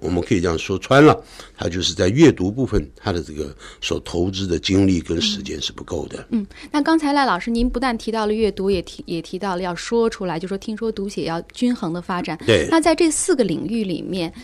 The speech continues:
Speaker 2: 它的语法规则是不是也有各自的特点？其实他们有遵循，要遵循不同的规律。
Speaker 1: 呃，我要说这个在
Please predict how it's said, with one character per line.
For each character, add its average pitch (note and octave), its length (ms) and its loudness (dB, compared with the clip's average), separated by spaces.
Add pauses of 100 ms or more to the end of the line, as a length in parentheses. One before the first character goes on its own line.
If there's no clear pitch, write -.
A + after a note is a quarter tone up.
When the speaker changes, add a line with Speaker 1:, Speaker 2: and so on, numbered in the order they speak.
Speaker 2:
它 - 180 -6
的 C4 80 0
语 G#3 160 -4
法 G3 200 -8
规 A#3 260 -2
则 F3 200 -4
是 G#3 140 -6
不 G3 60 -12
是 F#3+ 80 -8
也 F#3+ 80 -4
有 G3 160 -4
各 G3 180 -6
自 F#3 140 -8
的 E3 40 -8
特 G#3 220 -6
点？ D#3 220 -8
其 - 160 -12
实 A3 100 -2
他 A3 160 -8
们 A3 80 -6
有 - 140 -8 (160)
遵 C4 180 4
循， F#3 220 -4
要 G3+ 120 -2 (140)
遵 A#3+ 140 0
循 G#3 160 -6
不 A3+ 100 -6
同 E3 240 -8
的 F3 60 -10
规 F#3 220 -6
律。 A#2+ 40 4
Speaker 1:
呃， A#2 720 12
我 A#2 180 10
要 F#3 200 12
说 E3+ 260 10
这 B2+ 180 4
个 D2+ 280 4
在 E2+ 500 8